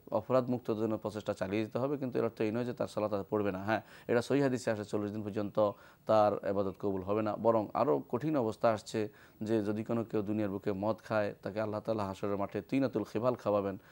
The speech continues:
এটা, এটা হচ্ছে কঠিন, আহ, জাহান্নামের অ-, অ-, উম, যে আগুন, সে পানি, ওসারা আহলিন নার,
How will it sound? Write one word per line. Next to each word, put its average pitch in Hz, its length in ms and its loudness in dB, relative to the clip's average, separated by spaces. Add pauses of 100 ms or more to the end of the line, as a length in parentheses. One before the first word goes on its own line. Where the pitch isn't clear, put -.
(180)
এটা, 107 340 2
এটা 107 140 -2
হচ্ছে 110 260 -4
কঠিন, 123 420 0 (340)
আহ, 107 400 0
জাহান্নামের 110 500 4
অ-, - 100 -2
অ-, - 360 0
উম, 98 280 -2 (100)
যে 98 220 0
আগুন, 101 320 2
সে 104 300 -2
পানি, 101 340 -2 (380)
ওসারা 113 460 4
আহলিন 101 260 0
নার, 110 240 4